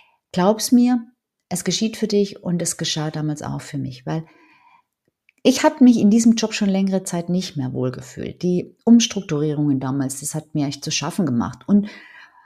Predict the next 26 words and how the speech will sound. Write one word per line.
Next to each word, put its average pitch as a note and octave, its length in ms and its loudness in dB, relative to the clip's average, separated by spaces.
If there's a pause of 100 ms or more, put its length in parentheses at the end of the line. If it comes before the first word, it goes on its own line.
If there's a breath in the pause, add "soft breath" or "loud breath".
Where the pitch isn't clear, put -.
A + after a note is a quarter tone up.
(100)
vor - 200 -2
allem F#3+ 200 4
diese E3+ 260 -2
Politik D#3+ 520 -4
in C3 140 -4
dem A2+ 140 -2
Unternehmen. G2+ 640 -6 (300)
Aber D#3 140 -4
ich D#3 100 -8
habe - 140 -10
trotzdem - 500 -6
weitergemacht. - 640 -12 (800)
Aus - 520 -8 (220)
Angst D#3+ 320 2
vor G#2+ 140 -8
Veränderung, E3+ 800 0
aus - 520 -10
Sturheit, D#3+ 960 4
ich - 100 -14
gebe - 180 -14
nicht - 200 -6
auf, D#3 320 2
aus - 220 -10
Bequemlichkeit B3+ 800 -2
vielleicht F#3+ 420 -4
auch, F3 360 -4